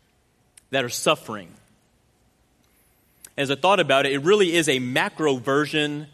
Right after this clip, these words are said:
church, of exactly what we experience when I choose to live in sin. You are just seeing a nation represent the consequences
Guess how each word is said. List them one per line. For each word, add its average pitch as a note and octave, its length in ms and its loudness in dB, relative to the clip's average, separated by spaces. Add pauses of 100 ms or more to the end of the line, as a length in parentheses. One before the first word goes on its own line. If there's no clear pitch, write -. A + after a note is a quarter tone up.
(760)
church, - 560 -2 (1120)
of C3 180 0
exactly D3 520 -4
what B2 200 -2
we D#3 220 -4
experience A2 920 -8 (1300)
when C3 180 -6
I D3 220 -2
choose A2+ 320 -12
to A2 100 -14
live G2 440 -14 (680)
in G#2 160 -10
sin. F2 360 -10 (2500)
You A#2+ 100 -4
are A#2+ 60 -4
just B2 160 -6
seeing B2+ 140 -6
a A2+ 80 -4
nation B2 440 -4
represent G#2+ 760 -10 (840)
the - 80 -16
consequences G2+ 1160 -8